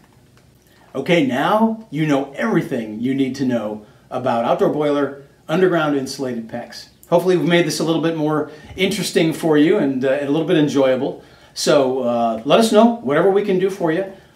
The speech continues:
Uh, give us a call at the number on the screen or reach out to us at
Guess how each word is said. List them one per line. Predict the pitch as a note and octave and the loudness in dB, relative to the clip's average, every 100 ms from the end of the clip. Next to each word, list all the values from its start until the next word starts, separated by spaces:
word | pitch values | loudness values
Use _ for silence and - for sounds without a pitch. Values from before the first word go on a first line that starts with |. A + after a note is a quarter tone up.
| - | -14
Uh, | B2+ A2+ A2+ A2 A2 A2+ | -8 -4 -4 -6 -8 -6
give | C#3 | -4
us | C#3+ | -4
a | D#3+ | -4
call | D3+ D#3 | 0 0
at | E3 | 0
the | C3 | -2
number | B2+ C3+ C3+ | -2 -2 -2
on | B2+ | -4
the | |
screen | B2 - D3+ A3+ - - _ | -6 -4 0 0 -2 -10 _
or | - A#2+ | -10 -6
reach | B2 C#3 | -4 -2
out | D3 D3 | -4 -4
to | - E3 | -6 -10
us | E3 C3 | -10 -8
at | A#2 A2+ | -8 -10